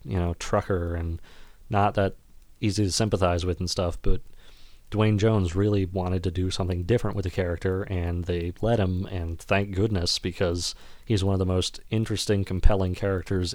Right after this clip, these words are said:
in any zombie movie ever. Um, the on-, the only mistake, I would say, possible mistake, is when he punches Barbara, 'cause it does seem just so out of character, and even George Romero, I think, in the commentary admitted that it was just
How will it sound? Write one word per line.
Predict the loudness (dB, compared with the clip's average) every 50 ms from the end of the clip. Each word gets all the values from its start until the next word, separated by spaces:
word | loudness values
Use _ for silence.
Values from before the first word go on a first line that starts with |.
| -4
in | -4 -2 0 0
any | 2 2 2 2
zombie | 0 0 0 0 0 0 0 0
movie | 0 0 0 -2 -2 -4 -4 -6 -4
ever. | -2 0 0 0 0 -2 -4 -6 -10 -12 -18 -20 -20 -20 -20 -20 -20 -20 -20 -20 -20 -20 -18 -12 -6
Um, | -4 -2 0 0 0 0 -2 -4 -4 -6 -10 -6 0
the | 2 2
on-, | 2 4
the | 4 4 4
only | 4 4 4
mistake, | 2 2 2 2 2 2 2 2 0
I | 0 0
would | 0 0
say, | 0 0 0 0 0 0 -2 -4 -6 -8 -14 -20 -20 -20 -14 -6 -2
possible | 0 2 2 2 2 2 2
mistake, | 2 0 0 -2 -2 -2 -2 -2
is | -2 -2 -2 -2 -2
when | -2 0 4
he | 8
punches | 10 10 10 8 4 -2 -4 -4 -2
Barbara, | -2 -2 -2 -2 -2 -2 -4 -4
'cause | -2 -2 -2
it | 0 0 2
does | 2 2 2 0
seem | 0 0 0 -2 -2 -4 -8 -10 -18 -20 -20 -20 -20 -20 -20 -12 -6
just | -4 -2 0
so | 2 4 4 4
out | 4 2 0
of | -2 -2
character, | -2 -2 -2 -2 -2 -4 -2 -4 -4 -4 -6 -8 -12 -16 -20 -10 -4
and | -2 0 0 0 0 0
even | 0 2 2 4
George | 4 2 2 2
Romero, | 0 0 0 0 0 0 -2
I | -2
think, | -4 -4 -4 -4
in | -4 -4
the | -4
commentary | -4 -4 -4 -4 -6 -6 -6 -4 -4 -2 -2
admitted | 0 0 0 0 0 -2 -4 -6 -10 -14 -18 -20 -20 -20 -20 -20 -16 -8
that | -4 -2
it | 0 2
was | 2 2
just | 4 2 2 2 0 -6